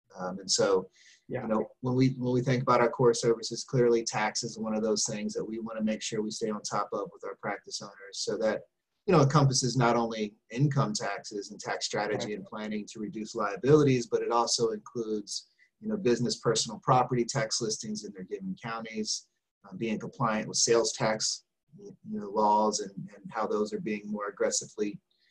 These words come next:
Speaker 1: uh, tracked by many states now for dental.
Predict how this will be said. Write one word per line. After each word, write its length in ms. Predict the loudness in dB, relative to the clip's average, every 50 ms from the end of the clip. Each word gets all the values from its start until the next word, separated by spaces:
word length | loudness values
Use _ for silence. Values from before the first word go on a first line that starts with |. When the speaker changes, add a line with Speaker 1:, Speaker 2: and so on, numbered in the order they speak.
| _ _ _ _ -14
Speaker 1:
uh, 80 | -6 -2
tracked 520 | 0 2 2 4 4 4 2 0 -4 -4 -2
by 140 | -2 -2
many 240 | 0 -2 -4 -2 -2
states 420 | -2 -2 0 2 2 2 0 -2 -4
now 300 | -4 -4 -2 -2 -4 -4
for 100 | -6 -8
dental. 440 | -8 -6 -8 -8 -8 -8 -10 -10 -12